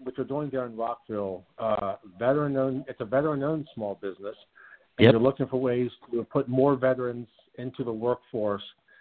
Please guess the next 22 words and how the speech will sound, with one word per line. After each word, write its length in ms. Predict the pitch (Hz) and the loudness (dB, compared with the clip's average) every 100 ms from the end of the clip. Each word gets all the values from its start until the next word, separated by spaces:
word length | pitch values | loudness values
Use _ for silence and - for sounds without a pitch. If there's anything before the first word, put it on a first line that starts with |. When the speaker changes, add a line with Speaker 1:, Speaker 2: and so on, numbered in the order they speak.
| - _ - | -20 _ -12
Speaker 1:
It's 160 | 113 - | -12 -2
not 280 | 127 127 127 | 2 4 6
only, 460 | 135 131 123 117 | 4 2 -2 -6
Speaker 2:
Yeah. 80 | 113 110 - | -8 -14 -20
Speaker 1:
it's 100 | - | -10
not 140 | 131 127 | -6 -4
only 180 | 123 127 | -6 -8
economically 680 | 120 131 120 117 117 - 113 | -10 -8 -6 -6 -8 -10 -10
pragmatic, 720 | - 113 107 110 107 107 104 | -6 -8 -6 -8 -6 -8 -10
it's 100 | - _ | -16 _
socially 420 | 127 120 - 113 | -4 -4 -4 -4
responsible, 880 | 107 101 - 107 107 104 101 107 104 - - - - - _ _ _ - | -4 -6 -6 -4 -4 -6 0 0 0 -4 -20 -20 -20 -20 _ _ _ 0
not 240 | 131 131 | 4 6
only 220 | 135 127 | 4 0
Comptroller 520 | - 127 117 117 113 104 | -6 -8 -8 -8 -8 -8
Francho, 380 | 107 113 110 | -12 -14 -14
but 120 | 104 - | -14 -8
every 240 | 135 127 120 | -6 -2 -2
elected 360 | 110 110 - | -2 -6 -8
official 400 | 107 - 107 107 | -10 -8 -8 -8
who's 200 | 101 110 | -8 -8
a 60 | 101 | -8